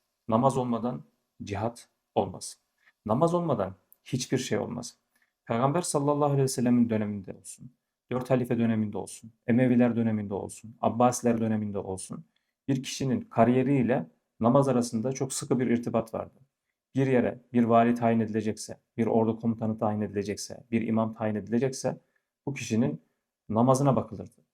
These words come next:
Namazına bakılır derken bu Facebook'ta anlatılan Ömer radıyallahu anh'a iftiraen söylenen işte namaz kılanı severim, namaz kılan gence aşığım gibi bir şey değil. Zaten herkes namaz kılıyor. Ama düzgün namaz kılan,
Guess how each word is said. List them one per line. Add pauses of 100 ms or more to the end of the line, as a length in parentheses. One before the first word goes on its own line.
(280)
Namazına
bakılır
derken (300)
bu
Facebook'ta
anlatılan (380)
Ömer
radıyallahu
anh'a
iftiraen
söylenen (320)
işte (920)
namaz
kılanı
severim, (540)
namaz
kılan
gence
aşığım
gibi
bir
şey
değil. (560)
Zaten
herkes
namaz
kılıyor. (300)
Ama
düzgün
namaz
kılan,